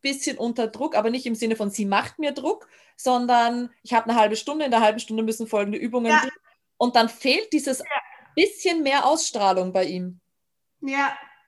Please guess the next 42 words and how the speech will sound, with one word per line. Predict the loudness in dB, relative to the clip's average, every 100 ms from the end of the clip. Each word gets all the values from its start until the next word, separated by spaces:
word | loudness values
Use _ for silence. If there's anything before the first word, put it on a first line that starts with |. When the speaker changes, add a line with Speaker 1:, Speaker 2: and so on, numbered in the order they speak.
| _ -2
Speaker 1:
Und | 2 6
er, | 6 6
er | 4 4
spiegelt | 0 2 4 4 2
das | 0 0
so | -2 0
gewaltig. | 2 4 2 0 -6 -8 -18 -6
Und | -4
ich | 0
merke, | 2 4 2 0
wenn | 0 0
ich | -4 -4 -16 _ _
mal | 2 2 2
frei | 0 2 2 4
bei | 2
der | 2
Bettina | 0 -4 -2 0
in | 0
den | -2
Unterricht | -2 -2 -4 -6 -6
gehe, | -2 0 -2 _ _ _ _ _ _ _
dass | 2 2 0 _ _
er | 2 4
das | 4 0
kann, | -2 0 0 -4 -10 _ -6
dass | -2
er | 0
es |
auch | 2 2 2
da | 2 2
kann. | 0
Aber | 0 2
da | 2
muss | 0 -2
ich | -4 -4 -10
frei | -6 2 4 4
sein | 0 -4
und | -4
sagen, | 0 0 0
bereit | 0 2 4 2
sein, | -2 -4 -4
okay, | -4 0 -2